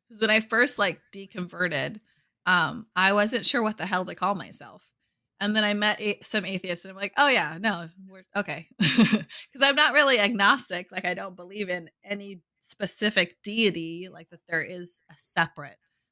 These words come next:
I definitely am spiritual. Um, I've experienced it,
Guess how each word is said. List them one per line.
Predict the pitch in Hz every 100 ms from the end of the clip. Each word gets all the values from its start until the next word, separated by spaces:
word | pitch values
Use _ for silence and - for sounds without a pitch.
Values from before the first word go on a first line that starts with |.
| _
I | 208
definitely | 240 254 269 247 202
am |
spiritual. | 202 - 185 170 - 196 208 214 _ _ _ _ _ 180
Um, | 160 151 165 _ _ _ _
I've | 196 190
experienced | 185 - - 185 175 170
it, | 170